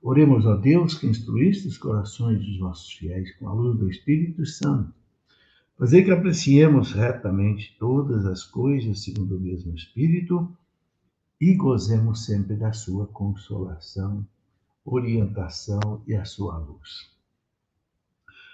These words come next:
Ave Maria, cheia de graça, o Senhor é convosco.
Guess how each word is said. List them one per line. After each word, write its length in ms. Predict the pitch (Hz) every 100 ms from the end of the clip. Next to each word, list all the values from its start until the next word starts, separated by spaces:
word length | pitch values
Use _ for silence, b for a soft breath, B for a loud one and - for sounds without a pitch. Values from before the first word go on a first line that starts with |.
| B _
Ave 240 | 131 127
Maria, 380 | 131 131 156 135
cheia 340 | 120 127 113
de 120 | 107 101
graça, 480 | 117 143 143 - 107
o 60 |
Senhor 400 | - 98 98 101
é 60 | 92
convosco. 840 | 87 85 87 120 131 - _ _